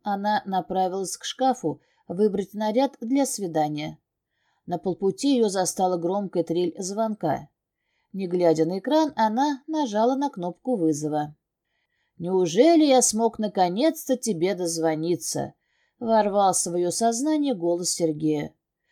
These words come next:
«Света, пожалуйста, не отключайся. У меня беда,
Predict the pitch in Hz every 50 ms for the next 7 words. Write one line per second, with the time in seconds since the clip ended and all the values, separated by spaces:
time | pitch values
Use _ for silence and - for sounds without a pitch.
0 | _ _ _ _ - - 185 190 196 185 170 151 - - 165 - 220 220 214 185
1 | 214 202 175 165 - - 208 233 247 247 247 - 269 285 269 - 294 240 156 -
2 | - - 160 151 - - _ _ _ _ _ _ _ _ _ - 240 240 240 247
3 | 240 240 247 254 247 214 254 254 214 208 262 262 247 214 180